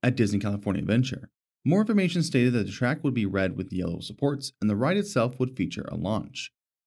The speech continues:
Construction on the ride began in twenty sixteen and would take over a year to complete, with the last track being completed in August of twenty seventeen. The ride vehicles, which are called train cars,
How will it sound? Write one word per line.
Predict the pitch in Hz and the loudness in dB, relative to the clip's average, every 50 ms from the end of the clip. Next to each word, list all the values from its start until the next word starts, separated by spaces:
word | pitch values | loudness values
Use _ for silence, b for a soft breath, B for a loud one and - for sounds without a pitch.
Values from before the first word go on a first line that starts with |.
| _ _ | _ _
Construction | - 110 101 - 110 104 104 - 113 | -2 -2 2 2 2 0 2 2 2
on | 104 | 2
the | 101 98 | 2 2
ride | 98 113 143 175 175 | 2 2 2 2 2
began | 147 143 131 135 123 | 2 2 2 2 2
in | 120 113 | 2 0
twenty | - 113 104 98 | 0 -2 -2 -2
sixteen | - 98 90 - - - - - 170 160 151 147 - _ _ _ - | -2 -4 -8 -8 -4 -2 0 0 2 0 0 -2 -6 _ _ _ 2
and | 127 | 2
would | 127 123 | 4 4
take | - 175 175 196 | 4 2 2 2
over | 190 175 170 | 0 2 2
a | 139 | 2
year | 113 104 104 104 98 95 95 | 2 2 2 2 2 2 0
to | - - | -2 -4
complete, | 87 - 90 - - 143 160 - - - - _ _ _ _ _ - | -6 -6 -6 -2 0 0 0 0 -2 -6 -14 _ _ _ _ _ -6
with | - 107 | -4 -4
the | - 85 | -2 -2
last | 95 113 160 185 - - | -2 0 0 -2 -4 -4
track | - 151 151 151 | -4 -4 -4 -2
being | - 139 131 | 0 0 0
completed | 120 107 98 113 123 135 147 117 | 0 -2 0 0 2 2 2 2
in | 95 90 - | 0 -2 -2
August | - 92 110 131 147 147 143 - | -2 -2 0 0 0 0 -2 -6
of | - 101 104 | -8 -8 -4
twenty | - 107 90 | -2 -2 -2
seventeen. | - - 76 65 62 - - - 117 101 - - _ _ _ _ _ _ _ _ _ _ _ _ - | 0 -2 -4 -6 -6 -6 -2 -2 0 0 -2 -4 _ _ _ _ _ _ _ _ _ _ _ _ -2
The | - 104 | 0 2
ride | 117 143 196 208 | 4 4 4 4
vehicles, | 220 233 220 214 - 202 202 202 | 4 2 2 2 0 -2 0 0
which | 147 135 131 | 0 0 0
are | 110 101 | 0 -2
called | - 120 113 113 98 - | -2 -2 -2 -2 -2 -2
train | - 175 202 196 | -2 0 2 2
cars, | - - - - - - - - | 0 0 -4 -6 -6 -8 -12 -14